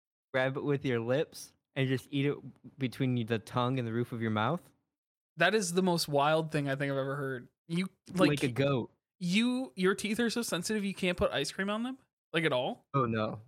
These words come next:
Speaker 1: Yeah, I will die.
Speaker 2: What?
Speaker 1: Scientific fact, I will die.
Speaker 2: I don't have enough information to know if that's true or not, so I, I have no other reason but to believe you.
Speaker 1: Yeah,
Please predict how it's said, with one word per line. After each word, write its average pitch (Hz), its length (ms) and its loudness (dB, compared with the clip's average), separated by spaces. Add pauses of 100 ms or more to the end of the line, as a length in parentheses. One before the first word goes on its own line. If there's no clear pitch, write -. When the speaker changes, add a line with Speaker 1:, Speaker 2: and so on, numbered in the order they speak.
Speaker 1:
Yeah, 127 240 2
I 120 160 0
will 117 140 -2
die. 104 400 -6 (220)
Speaker 2:
What? 311 560 0 (460)
Speaker 1:
Scientific 143 540 -2
fact, 117 420 -4 (160)
I 120 160 2
will 113 200 -4
die. 104 460 -8 (1400)
Speaker 2:
I 160 140 4
don't 165 160 2
have 165 120 2
enough 143 240 -2 (240)
information 139 480 -4
to 131 40 -4
know 123 100 0
if 120 80 -4
that's 123 220 -4
true 131 160 -6
or 135 60 -8
not, 135 240 -10
so 147 100 -4
I, 135 240 -2
I 151 140 2
have 156 180 0
no 147 280 0 (220)
other 151 220 4
reason 147 260 2
but 135 140 0
to - 40 -18
believe 143 280 -2
you. 131 100 -8 (460)
Speaker 1:
Yeah, 139 100 0